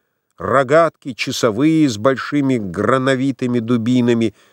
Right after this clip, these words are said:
и ночные караулы наподобие гамбургских, по-видимому, ничуть не стесняют мазуриков. Каждую ночь либо кража со взломом, либо грабёж с убийством.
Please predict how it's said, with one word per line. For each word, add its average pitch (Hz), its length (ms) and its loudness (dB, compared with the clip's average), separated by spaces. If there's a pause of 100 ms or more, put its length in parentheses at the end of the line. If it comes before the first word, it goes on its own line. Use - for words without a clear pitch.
(480)
и 107 60 -6
ночные 143 440 2
караулы 151 640 2
наподобие 139 600 0
гамбургских, 127 800 -2
по-видимому, 131 560 0
ничуть 127 460 0
не 151 120 -2
стесняют 123 640 -2
мазуриков. 90 640 -6 (360)
Каждую 170 560 2
ночь 107 320 -2
либо 127 340 2
кража 101 460 -4
со 92 180 -8
взломом, 151 640 0 (640)
либо 175 340 0
грабёж 123 520 -2
с - 100 -10
убийством. 69 640 -10